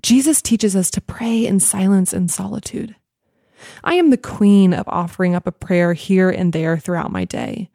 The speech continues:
but the action of setting aside time to sit alone in silence with the sole goal of connecting and praying to my Father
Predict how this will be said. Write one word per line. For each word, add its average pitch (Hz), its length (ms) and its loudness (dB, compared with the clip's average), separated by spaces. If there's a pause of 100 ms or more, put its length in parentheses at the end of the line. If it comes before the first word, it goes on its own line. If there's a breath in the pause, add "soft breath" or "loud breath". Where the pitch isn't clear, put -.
(280 loud breath)
but 190 140 0
the 247 100 2
action 302 380 0
of 269 80 0
setting 226 360 2
aside 190 320 -2
time 180 420 0
to 185 100 -2
sit - 180 -4
alone 196 680 0 (360 soft breath)
in 190 160 4
silence - 840 -2 (360 soft breath)
with 214 140 2
the 214 100 2
sole 233 520 4
goal 190 380 2
of 190 140 -2
connecting 202 640 0
and 180 160 0
praying 185 380 0
to - 120 -6
my 180 120 -2
Father 208 540 -2